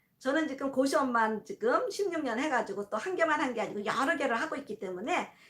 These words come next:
그냥, 어, 저 혼자 그냥 말로다가 이렇게 해가지고 다 넘어가요. 어, 그거, 그런 노하우는 다음 주에 알려드릴 테니까는요. 다음 주에 <laughs>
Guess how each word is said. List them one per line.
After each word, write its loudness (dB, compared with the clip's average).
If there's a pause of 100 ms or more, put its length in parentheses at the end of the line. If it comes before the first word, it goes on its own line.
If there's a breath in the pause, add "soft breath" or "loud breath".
(100)
그냥, 2 (460 soft breath)
어, -2
저 2
혼자 2
그냥 -4
말로다가 0
이렇게 -6
해가지고 -2
다 -8
넘어가요. -6 (440)
어, -6
그거, 4
그런 4
노하우는 2
다음 -12
주에 -6
알려드릴 -6
테니까는요. -6
다음 -10
주에 -4
<laughs> 2